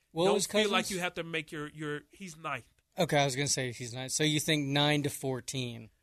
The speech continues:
Speaker 2: Yeah,
Speaker 1: is
Speaker 2: nine to
Speaker 1: where he'll
Speaker 2: fourteen is
Speaker 1: lie.
Speaker 2: about the range where I think Russ will be. And if we can get that out of Russ, that's
Speaker 1: Yeah,
Speaker 2: a good
Speaker 1: that's a
Speaker 2: season. That's a
Speaker 1: W,
Speaker 2: really
Speaker 1: yeah.
Speaker 2: good season.
Speaker 1: I
Speaker 2: Yeah.
Speaker 1: was gonna say, like, eight to eighteen.
Speaker 2: Okay.
Speaker 1: Um, and I think eighteen just being, again, he has, like,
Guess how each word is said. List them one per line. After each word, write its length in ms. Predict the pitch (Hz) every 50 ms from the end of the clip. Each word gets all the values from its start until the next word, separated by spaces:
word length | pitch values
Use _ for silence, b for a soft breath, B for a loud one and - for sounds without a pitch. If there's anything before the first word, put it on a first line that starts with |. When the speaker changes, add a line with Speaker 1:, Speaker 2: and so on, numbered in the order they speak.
| _ _
Speaker 2:
Yeah, 140 | 165 170 165
Speaker 1:
is 60 | 156
Speaker 2:
nine 160 | 160 170 185 -
to 40 |
Speaker 1:
where 140 | 139 139 135
he'll 100 | - -
Speaker 2:
fourteen 180 | - - - -
is 60 | -
Speaker 1:
lie. 100 | - -
Speaker 2:
about 200 | - 156 147 -
the 80 | 151 139
range 300 | 143 147 143 143 131 143
where 120 | 147 143
I 40 | 139
think 220 | 139 - 147 135 135
Russ 260 | 131 143 131 - -
will 100 | 143 139
be. 360 | 123 143 139 131 139 160 196
And 140 | 196 196 190 180
if 220 | 208 208 147 143
we 140 | 147 196 262
can 180 | - 285 240 202
get 180 | 190 185 151
that 160 | - 170 202 247
out 140 | 285 294
of 80 | 269 269
Russ, 300 | 277 311 339 330 - - -
that's 180 | - 165 180 214
Speaker 1:
Yeah, 160 | 240 208 185
Speaker 2:
a 40 | 160
good 160 | 139 165 180 160
Speaker 1:
that's 80 | - -
a 60 | 170
Speaker 2:
season. 180 | 180 175 170 143
That's 180 | 190 214 180 143
a 40 |
Speaker 1:
W, 120 | 123 139 170
Speaker 2:
really 140 | 190 175 170
Speaker 1:
yeah. 60 | 151
Speaker 2:
good 100 | 151 139
season. 260 | - 151 131 117 117 127
Speaker 1:
I 80 | 143 170
Speaker 2:
Yeah. 60 | 196
Speaker 1:
was 120 | 208 180
gonna 140 | 190 202 190
say, 220 | - - 180 175 160
like, 220 | 156 151 147 - -
eight 220 | 180 165 156 147 -
to 220 | - 151 - 175
eighteen. 640 | 151 147 139 - - 143 127 127 127 131 127 127 - _ _ -
Speaker 2:
Okay. 100 | - 131
Speaker 1:
Um, 320 | 135 131 131 127 127 131 135
and 80 | 156
I 80 | 165 170
think 240 | - 190 190 180 - -
eighteen 520 | 160 160 165 147 - 156 156 156 156 143
just 240 | 131 147 131 110 -
being, 440 | 147 139 139 135 131 131 127 120 b b b b b b b b -
again, 300 | 156 135 135 151 143 135
he 160 | 127 135 139
has, 220 | 135 139 139 127 131
like, 240 | 131 131 123 -